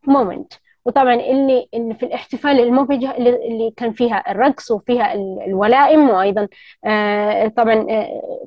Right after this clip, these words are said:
فتح ال-، ال-، ال-، ال-، العبوات الخمر ال-، ال-، غالية الثمن، و-، و-، لمناسبة خاصة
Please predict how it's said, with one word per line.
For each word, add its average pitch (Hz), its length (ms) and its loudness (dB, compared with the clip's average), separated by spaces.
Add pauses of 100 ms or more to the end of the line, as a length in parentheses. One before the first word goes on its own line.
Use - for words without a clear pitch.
فتح - 260 -2
ال-، 233 340 2
ال-، 208 1080 -2 (340)
ال-، 220 140 4
ال-، 220 340 2
العبوات 214 840 2 (140)
الخمر 226 400 -4
ال-، 220 360 -4
ال-، 208 380 -4
غالية 233 320 4
الثمن، 269 380 2 (480)
و-، 240 400 2
و-، 247 280 0
لمناسبة 262 1300 0
خاصة 330 640 -4